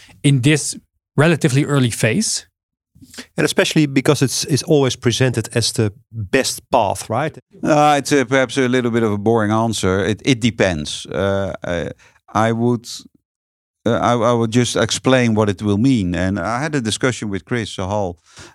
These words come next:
Speaker 3: uh, what it, well, going public. I say, "Yeah, it's, it's great. You have to do it. It's a once in a life experience.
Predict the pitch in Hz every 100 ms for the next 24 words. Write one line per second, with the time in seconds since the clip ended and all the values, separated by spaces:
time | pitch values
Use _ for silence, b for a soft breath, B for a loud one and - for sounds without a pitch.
0 | - 98 98 95 95 101 98 87 - 107
1 | 120 107 101 98 107 107 92 131 131 95
2 | 92 92 104 107 107 82 - - _ _
3 | 113 107 - 117 104 104 131 139 151 -
4 | 110 120 - 117 135 143 135 131 131 120
5 | 104 113 110 117 110 110 107 107 95 -
6 | 147 147 120 113 113 113